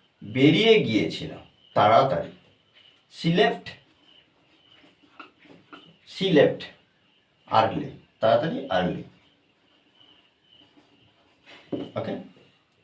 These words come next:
ওটাই আমি বলতে চেয়েছিলাম, ওটাই আমি বলতে চেয়েছিলাম। এখানে দেখো, ওটা যা আমি বলতে চেয়েছিলাম, এভাবে কিন্তু বলা যায়, "ওটাই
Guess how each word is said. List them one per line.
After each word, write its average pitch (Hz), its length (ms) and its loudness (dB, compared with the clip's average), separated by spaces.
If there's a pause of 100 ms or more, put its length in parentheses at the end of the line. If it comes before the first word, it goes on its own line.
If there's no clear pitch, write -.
(1500)
ওটাই 165 420 4
আমি 175 120 0 (120)
বলতে 127 240 -2 (920)
চেয়েছিলাম, 139 500 4 (840)
ওটাই 165 320 4
আমি 208 100 0 (120)
বলতে 123 240 -2 (580)
চেয়েছিলাম। 147 440 -4 (1040)
এখানে - 240 0
দেখো, - 160 -6 (180)
ওটা - 220 6 (720)
যা 185 120 12 (580)
আমি 185 200 4 (120)
বলতে 123 280 4
চেয়েছিলাম, 87 380 -2 (320)
এভাবে 190 300 10
কিন্তু 190 180 2 (520)
বলা 135 260 8
যায়, 85 180 -4 (380)
"ওটাই 147 280 4